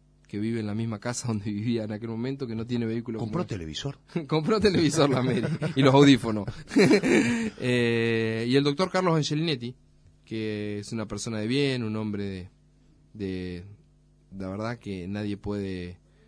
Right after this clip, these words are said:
Speaker 1: decir que se haya llevado algo de alguna de las tantas instituciones que trabajó. Fue mi profesor en el secundario. Siempre recordamos las anécdotas cuando nos peleábamos con Angelinetti. Él era profesor mío,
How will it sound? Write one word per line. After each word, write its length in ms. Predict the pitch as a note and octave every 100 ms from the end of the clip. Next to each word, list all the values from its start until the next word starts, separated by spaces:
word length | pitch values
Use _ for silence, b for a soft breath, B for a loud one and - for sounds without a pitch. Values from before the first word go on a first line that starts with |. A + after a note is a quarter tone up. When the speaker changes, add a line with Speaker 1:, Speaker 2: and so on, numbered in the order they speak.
| b -
Speaker 1:
decir 300 | G2+ A#2 A2
que 100 | G#2
se 80 | G#2+
haya 180 | -
llevado 420 | G2 G#2 G#2 A2 -
algo 240 | B2+ C3+
de 80 | A#2+
alguna 260 | A2+ C#3 C3+
de 60 |
las 120 | A2 G2+
tantas 300 | C#3+ C#3 A#2
instituciones 460 | A#2 A#2 G#2+ A#2+
que 80 | G#2+
trabajó. 380 | G#2 A2 F3 D3
Fue 120 | E3
mi 80 | D#3
profesor 380 | C#3 B2+ B2+ D#3
en 80 |
el 40 | B2+
secundario. 540 | B2+ C3 C#3 A#2 G#2 B B -
Siempre 220 | C#3 C#3
recordamos 320 | B2 B2+ C3
las 100 | A#2
anécdotas 300 | A2+ B2 B2+
cuando 180 | A2+ G#2+
nos 80 | G2+
peleábamos 400 | G#2+ A#2 A#2 G#2+
con 120 | G#2+
Angelinetti. 600 | G#2 G2 G2+ A2 A2+ G2+ - _ B B B B -
Él 120 | B2
era 140 | C3+
profesor 420 | A#2+ G#2+ G#2+ B2+
mío, 500 | A#2+ B2 A#2+ A2 G2